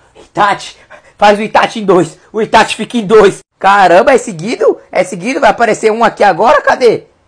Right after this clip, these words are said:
Aqui pegou, é aqui eu quero ver agora nos comentários, hein? Quem sola, hein?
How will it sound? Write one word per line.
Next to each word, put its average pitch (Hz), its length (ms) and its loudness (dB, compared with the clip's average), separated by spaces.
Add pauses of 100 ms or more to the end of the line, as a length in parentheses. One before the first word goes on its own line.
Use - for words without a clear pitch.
(2500)
Aqui 135 440 -6
pegou, 220 500 4
é 208 100 4
aqui 202 400 -2
eu 277 140 6
quero 254 340 0
ver 240 140 0
agora 233 560 2
nos 254 340 -8
comentários, 285 1120 0
hein? 359 180 -10
Quem 269 280 -10
sola, 269 580 0
hein? 262 220 -4